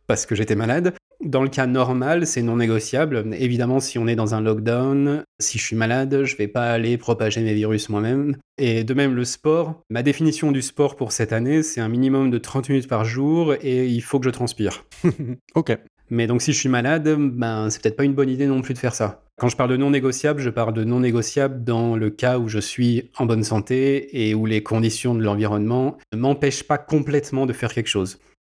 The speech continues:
Speaker 2: Ça peut être un peu inconfortable, il peut, euh, je sais pas, pleuvoir un petit peu, donc ça, ok, tu, tu te forces.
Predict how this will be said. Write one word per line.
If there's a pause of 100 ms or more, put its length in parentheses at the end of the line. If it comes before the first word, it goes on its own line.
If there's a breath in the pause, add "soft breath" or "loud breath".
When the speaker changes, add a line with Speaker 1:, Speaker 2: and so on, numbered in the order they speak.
(120)
Speaker 2:
Ça
peut
être
un
peu
inconfortable,
il
peut,
euh,
je
sais
pas,
pleuvoir
un
petit
peu,
donc
ça,
ok,
tu,
tu
te
forces.